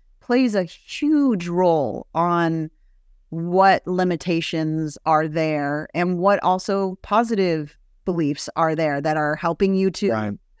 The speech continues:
Speaker 1: things that you're doing. All of it is there. And so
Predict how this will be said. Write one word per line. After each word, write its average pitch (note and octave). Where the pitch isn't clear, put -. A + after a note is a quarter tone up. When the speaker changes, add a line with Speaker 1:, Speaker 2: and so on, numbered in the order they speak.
Speaker 1:
things -
that E3
you're D#3
doing. C#3+
All A#3
of F3+
it E3
is D3
there. A#2
And F3
so F3